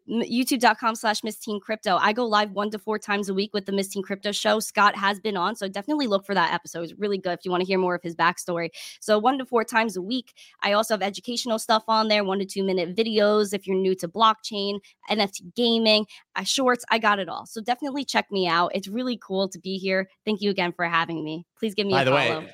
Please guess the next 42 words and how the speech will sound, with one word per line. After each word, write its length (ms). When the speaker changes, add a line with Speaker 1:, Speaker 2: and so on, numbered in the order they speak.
Speaker 2:
to, 180
to, 400
just 280
to, 200
as 200
a, 380
s-, 200
s-, 260
to 160
speak 360
to 100
your 280
show, 440
the, 360
I've 260
noticed 440
the 80
level 300
of 160
guests 320
you've 100
been 140
getting 260
over 140
the 80
past 320
few 160
weeks 280
has 120
been, 180
like, 320
insane. 420
You're 220
Speaker 1:
Yeah. 240
Speaker 2:
really 260
getting 320
the 80
biggest, 480
I 80
mean, 220
you're 120
getting 320